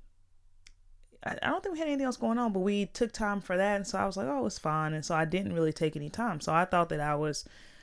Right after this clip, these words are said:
just tired because, um, I didn't really, uh, regroup, you know, and then going into January,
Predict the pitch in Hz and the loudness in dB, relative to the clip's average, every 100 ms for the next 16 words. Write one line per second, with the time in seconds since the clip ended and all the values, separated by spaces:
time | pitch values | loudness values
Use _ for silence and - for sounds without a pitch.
0 | - - 175 - 170 170 165 156 160 156 | -10 -4 -2 4 8 8 8 4 0 2
1 | 156 151 151 151 - - - - - - | 4 4 4 0 -4 -10 -18 -20 -20 -6
2 | - 151 147 143 143 - - 170 170 165 | -2 0 0 -2 -6 -8 -4 2 2 2
3 | 160 156 151 151 147 143 - - 143 139 | 0 2 2 0 0 -4 -6 -4 -4 -2
4 | 151 147 151 156 - - - - - 156 | -4 -2 0 0 0 -8 -14 -18 -6 -4
5 | 147 147 143 147 156 151 147 151 160 151 | -2 0 -2 -2 -2 -2 -4 -2 -2 -2
6 | 160 143 180 185 151 143 143 143 | -4 0 0 2 0 0 -2 -4